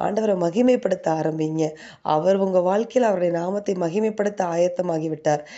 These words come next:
நீங்க அதற்கு முன்னாடி ஆண்டவரை பாடி துதித்து அவரை மகிமைப்படுத்த ஆரம்பிங்க. ஸ்தோத்தரிக்க ஆரம்பிங்க. நிச்சயமா உங்க வாழ்க்கையில நீங்க செய்த வேண்டுதலுக்குரிய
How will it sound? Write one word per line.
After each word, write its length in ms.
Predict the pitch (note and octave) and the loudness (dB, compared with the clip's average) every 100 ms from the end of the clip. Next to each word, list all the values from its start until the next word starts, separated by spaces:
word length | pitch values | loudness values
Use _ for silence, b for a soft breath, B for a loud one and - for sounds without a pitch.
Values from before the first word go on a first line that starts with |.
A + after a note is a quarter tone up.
| B | B
நீங்க 320 | F3+ A3 C4 B3 | 0 4 4 4
அதற்கு 380 | G#3 G3+ F#3 | 2 -2 -4
முன்னாடி 320 | F#3 G3 G3+ F#3+ | 0 0 2 0
ஆண்டவரை 440 | F3 G3 G#3 F#3 | 0 0 2 0
பாடி 520 | F3+ F3 F#3 G3+ G3 F#3+ | 0 -4 -2 -2 -4 -6
துதித்து 320 | F#3+ A3 G#3+ | -6 -6 -4
அவரை 200 | F#3+ F3 | -2 -2
மகிமைப்படுத்த 760 | E3+ E3 F3+ A3+ A3 F#3+ F3+ E3+ | -2 -2 -2 -2 -2 -2 -4 -4
ஆரம்பிங்க. 640 | E3 E3 E3+ E3 E3 E3 - B B | -4 -2 -4 -4 -2 -2 -4 B B
ஸ்தோத்தரிக்க 720 | - - A3+ A#3 A#3 A3+ - | -10 0 2 4 2 0 0
ஆரம்பிங்க. 800 | D#3+ D#3+ E3+ E3+ E3 E3+ E3+ E3+ | 0 0 -2 -2 -2 -2 -2 -2
நிச்சயமா 320 | F3 - A#3 | -4 0 0
உங்க 520 | A3 G#3 F#3+ E3 D#3 D#3+ | 2 0 0 -2 -2 -4
வாழ்க்கையில 480 | F3+ F#3 F3 E3+ F3 B B B | -6 -4 0 0 0 B B B
நீங்க 220 | D#3+ D#3+ | 0 0
செய்த 420 | D#3+ G3 A3+ A3 | -2 -2 -2 -2
வேண்டுதலுக்குரிய 840 | F3+ F#3 G#3 G#3 G3+ F#3+ F3+ F3 | 0 2 2 2 0 0 0 0